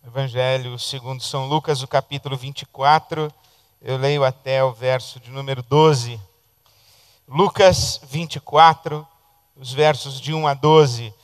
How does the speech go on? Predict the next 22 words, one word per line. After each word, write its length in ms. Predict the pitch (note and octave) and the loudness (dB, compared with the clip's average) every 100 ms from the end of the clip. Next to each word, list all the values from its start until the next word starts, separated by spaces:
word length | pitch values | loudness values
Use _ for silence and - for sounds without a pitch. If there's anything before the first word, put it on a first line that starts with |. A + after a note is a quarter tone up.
| _ _ _ _ _ B2+ | _ _ _ _ _ -10
Diz 240 | E3 D#3+ | -6 0
assim 320 | D#3 - D#3+ | 0 0 -4
a 60 | D#3 | -2
palavra 480 | D3 D3 D3 C#3 C#3+ | 4 6 6 4 -4
de 120 | C3+ | -4
Deus: 320 | C3+ C3 B2+ | -2 -2 -2
"No 120 | C3+ | -6
primeiro 420 | D3 E3 E3 F3+ D#3+ | -4 -2 2 2 0
dia 260 | C3 D#3+ | -2 0
da 120 | D3+ | 0
semana, 760 | C3+ C3 C3+ D3 F#3+ E3+ A2+ G2+ _ _ _ _ _ _ _ _ _ _ _ _ _ _ | 0 -2 0 6 6 6 0 -6 _ _ _ _ _ _ _ _ _ _ _ _ _ _
de 160 | A2+ D3+ | -8 -4
manhã 560 | F3 E3+ D#3+ E3+ F#3+ | 4 4 6 8 8
bem 300 | E3+ E3 G#3+ | 6 0 0
cedo, 520 | - - F3+ F#3+ C3 B2+ | -2 0 4 4 6 2
ainda 360 | C3+ G3 F#3 | 2 4 4
madrugada, 840 | D#3+ E3 D3+ B2+ D3+ D#3 B2 G#2 G#2 _ _ _ _ - | 6 4 2 4 6 6 2 -6 -10 _ _ _ _ -2
as 180 | C#3+ C#3+ | 0 0
mulheres 460 | D#3 D3+ E3+ E3+ | 2 6 6 4
levaram 760 | E3+ E3 C3+ C#3 D#3 D#3+ C3 A2 - _ _ _ _ _ _ | 0 0 4 8 8 8 4 0 -14 _ _ _ _ _ _
ao 180 | D#3+ F#3+ | 6 6
sepulcro 1000 | F3+ - F3+ - A3+ A3+ - D3 B2 | 6 -4 -6 -2 0 0 0 0 0